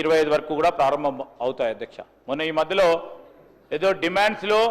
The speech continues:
హోంగార్డుకు సంబంధించిన పిల్లలను కూడా అని చెప్పారు సార్, అధ్యక్ష. Already హోంగార్డుకు సంబంధించిన పిల్లలను కూడా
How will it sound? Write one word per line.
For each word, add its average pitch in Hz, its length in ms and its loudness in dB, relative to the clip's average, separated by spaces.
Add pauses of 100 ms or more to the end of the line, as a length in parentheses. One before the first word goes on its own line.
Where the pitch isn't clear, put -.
(600)
హోంగార్డుకు 220 760 4
సంబంధించిన 185 520 -4 (140)
పిల్లలను 185 380 -2
కూడా 180 200 4
అని 160 160 -4
చెప్పారు 165 320 0
సార్, 156 140 0
అధ్యక్ష. 160 220 -6 (140)
Already 165 300 -2 (680)
హోంగార్డుకు 190 600 2
సంబంధించిన 165 480 -4 (120)
పిల్లలను 160 460 2
కూడా 160 140 4